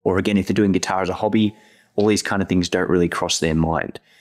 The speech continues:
So we need to have realistic expectations. There is an ideal scenario. Yes, we'd love our students to do it. Is it practical?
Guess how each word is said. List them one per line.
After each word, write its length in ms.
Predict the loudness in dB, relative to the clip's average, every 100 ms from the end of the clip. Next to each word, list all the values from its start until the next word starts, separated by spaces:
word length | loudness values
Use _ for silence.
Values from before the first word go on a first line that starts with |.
| _
So 140 | -2 2
we 120 | 2
need 220 | 2 0
to 380 | 2 2 2 -2 -8 _ _ -6
have 240 | -2 2
realistic 420 | 4 2 0 -4
expectations. 840 | -6 -6 -6 -4 -2 -2 -2 -4 -6 -2
There 160 | 0
is 100 | 0
an 80 | -2
ideal 380 | -2 0 2 2
scenario. 580 | 0 0 0 0 0 2
Yes, 360 | 0 0 0 0
we'd 100 | 2
love 160 | 2
our 140 | 0 -2
students 260 | 0 0
to 80 | 2
do 140 | 2
it. 280 | 2 0 -12 -20 _
Is 140 | 0 0
it 160 | 0
practical? 640 | -2 -4 -4 -2 0 0